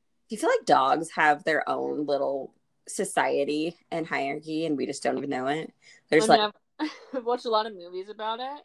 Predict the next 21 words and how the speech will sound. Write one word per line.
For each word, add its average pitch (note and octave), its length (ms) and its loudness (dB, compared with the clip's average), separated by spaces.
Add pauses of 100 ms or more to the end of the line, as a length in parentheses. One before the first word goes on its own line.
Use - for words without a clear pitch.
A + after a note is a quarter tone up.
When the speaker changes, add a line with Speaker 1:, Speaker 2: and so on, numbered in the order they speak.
(120)
Speaker 2:
I G3 60 -14
don't F3 80 -16
know F#3 80 -14
if F#3+ 80 -16
you've G3 120 -18
seen F3 220 -16
Beverly F3+ 380 -6
Hills F#3 200 -8 (120)
Chihuahua. F3 600 0 (1160)
Speaker 1:
Um, F#3 300 8
you F#3+ 100 -2
mean F3 220 2
Cinematic D#3+ 520 -4
Gold? D#3+ 480 -2
Yes, D#3 320 0
I C3 80 -2
have. - 240 -6
<laughs> A#3+ 140 -8 (460)
Speaker 2:
Mm, C#4 320 -12
yeah. G3+ 400 -2 (1120)
Speaker 1:
Pets. - 440 4